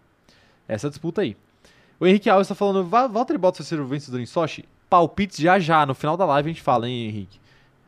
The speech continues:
É, a Ana tá mandando aqui: ó, "Se bobear, o Verstappen nem faz o quali só pra economizar os pneus."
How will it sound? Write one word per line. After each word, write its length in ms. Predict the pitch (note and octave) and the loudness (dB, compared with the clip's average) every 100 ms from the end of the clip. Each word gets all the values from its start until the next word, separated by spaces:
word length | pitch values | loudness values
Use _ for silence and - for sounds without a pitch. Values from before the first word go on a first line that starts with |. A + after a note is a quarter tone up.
| - | -16
É, 580 | A2+ G#2+ G#2+ G#2+ G#2 G2 - | -10 -8 -6 -6 -8 -10 -4
a 120 | D3 | 0
Ana 240 | D#3+ G3 F#3+ | 2 2 0
tá 80 | |
mandando 200 | F#3 F3+ | -4 -4
aqui: 140 | F3 D#3+ | -4 -6
ó, 40 | |
"Se 120 | C#3+ | -6
bobear, 300 | F3 G#3+ G3 | -4 0 0
o 40 | G#3 | 0
Verstappen 420 | G#3+ G#3 G3+ F#3+ | -2 -2 -4 -6
nem 120 | G#3 | -10
faz 220 | - A3 | -8 -8
o 40 | G#3 | -6
quali 260 | F3 D#3 | -4 -4
só 120 | C3+ F3+ | -2 -6
pra 120 | G#3+ | -6
economizar 340 | G#3+ G3+ F#3+ | -10 -6 -4
os 80 | F#3+ | -6
pneus." 460 | - F3+ B2 A#2+ | -8 -8 -8 -10